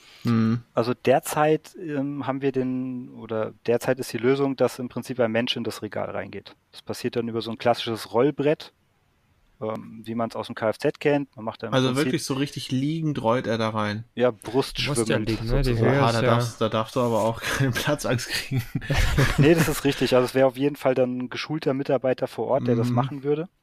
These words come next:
Speaker 1: Ja.
Speaker 2: Ähm, sagen wir's mal so, den meisten macht es sogar Spaß.
Speaker 1: Ja, vielleicht einmal, aber mehr
Speaker 2: Nee.
Speaker 1: wollte ich das nicht.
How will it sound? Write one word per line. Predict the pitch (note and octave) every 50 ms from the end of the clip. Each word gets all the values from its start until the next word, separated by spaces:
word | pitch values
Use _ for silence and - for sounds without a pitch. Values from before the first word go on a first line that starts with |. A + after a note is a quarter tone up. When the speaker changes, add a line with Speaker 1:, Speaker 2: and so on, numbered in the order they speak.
| _ _ _ _ _ - _ _ _ _
Speaker 1:
Ja. | - B2+ A#2+ A#2 G#2+ - - D3 -
Speaker 2:
Ähm, | B2+ A#2+ A#2+ A#2+ A#2+ A#2+ A#2+ B2 C#3 _ _ _ _ _ _ _ _ _ _ _
sagen | - A#2+ B2
wir's | C3+ B2+ -
mal | B2+ A#2
so, | A2 C3+ D#3
den | D3+ C3
meisten | A2+ A#2 A#2+ B2 - - -
macht | B2 B2 - -
es | B2 -
sogar | - G#2+ A2 G#2+
Spaß. | - - _ A2 A2 - - - - _ _ _ _ _ _ _ _ _ _ - - - _ _ _ _ _ _ _ _
Speaker 1:
Ja, | A#2+ A2+ G#2+ G#2 G#2 G#2 A2 - _ _ _ _ _
vielleicht | - - A#2 A2+ A2 -
einmal, | A2 A2+ A2+ A2+ G#2+ G#2+ A2+ A#2 A2+ -
aber | C#3 C#3+ C#3+ A#2+ A2+ A2+ A2 G#2+
mehr | A2+ A#2 A#2 A2+ C3+
Speaker 2:
Nee. |
Speaker 1:
wollte | C#3 D3 D#3+ F3 -
ich | -
das | - G#3 D3+ -
nicht. | A#2 A2+ G#2 - -